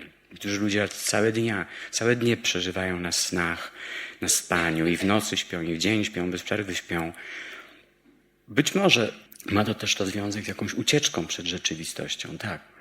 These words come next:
Oni też czuli, że coś jest nie tak, że zbliża się jakaś bardzo trudna chwila. Nie chcieli tego wiedzieć, nie chcieli tego nawet rozumieć, nie chcieli o tym słyszeć. Ale to nadchodziło,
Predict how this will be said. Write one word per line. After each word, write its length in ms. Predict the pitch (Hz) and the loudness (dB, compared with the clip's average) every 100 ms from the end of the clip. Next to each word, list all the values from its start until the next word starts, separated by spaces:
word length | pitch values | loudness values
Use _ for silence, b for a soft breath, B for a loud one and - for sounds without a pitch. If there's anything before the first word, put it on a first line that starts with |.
| B B B B B - | B B B B B -2
Oni 220 | 101 113 | 2 2
też 500 | - 127 - - - - - | 4 4 4 0 -6 -6 4
czuli, 300 | 139 123 104 | 6 8 6
że 140 | 98 | 2
coś 340 | - - 123 117 | 2 2 4 2
jest 180 | 107 | 2
nie 100 | 110 | 0
tak, 360 | 101 90 - - | -2 -4 -6 -6
że 360 | 92 107 104 101 - | -2 0 2 0 -2
zbliża 360 | 107 135 113 | -2 2 2
się 120 | - | 2
jakaś 180 | 110 104 | 0 -2
bardzo 240 | 107 101 104 | 0 0 -2
trudna 280 | 107 90 | -2 -6
chwila. 440 | 87 - 78 73 - - - _ - | -4 -2 -2 -4 -12 -18 -20 _ 4
Nie 120 | 117 | 4
chcieli 400 | - - 147 151 | 4 6 6 6
tego 240 | 127 117 | 4 0
wiedzieć, 560 | 104 82 73 71 - - B B B B | 0 -2 -4 -10 -12 -14 B B B B
nie 100 | 110 | 2
chcieli 300 | 104 143 143 | 6 8 8
tego 200 | 143 135 | 8 6
nawet 260 | 131 127 - | 6 4 4
rozumieć, 720 | 127 117 90 80 82 - - | 2 2 0 -4 -4 -2 4
nie 120 | 104 | 4
chcieli 340 | - 120 113 | 4 4 4
o 100 | - | 2
tym 160 | - 107 | 0 0
słyszeć. 640 | - 78 - - - - - - _ _ _ _ _ _ _ _ _ - | 2 0 -2 -4 -8 -10 -12 -20 _ _ _ _ _ _ _ _ _ -4
Ale 200 | 85 90 | 0 0
to 140 | 90 | -2
nadchodziło, 640 | 92 - - 107 107 78 | -4 -6 -4 -2 -2 -4